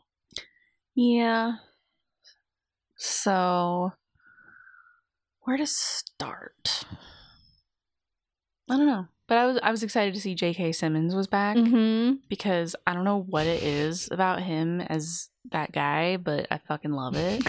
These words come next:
Speaker 2: <laughs> He's magnetic, even though he's turning into, like, a crazy Fox News,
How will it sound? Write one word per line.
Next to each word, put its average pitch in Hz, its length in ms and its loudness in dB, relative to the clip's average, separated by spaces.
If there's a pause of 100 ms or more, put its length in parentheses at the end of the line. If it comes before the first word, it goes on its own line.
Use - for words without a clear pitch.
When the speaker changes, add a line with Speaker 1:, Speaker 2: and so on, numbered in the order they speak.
(120)
Speaker 2:
<laughs> - 60 -16
He's 294 340 2
magnetic, 185 760 2 (460)
even 220 340 4
though 190 160 4
he's 202 240 0
turning 190 280 2
into, 175 220 2
like, 170 200 2
a - 40 -20
crazy 170 840 2 (440)
Fox 185 380 6
News, 170 760 2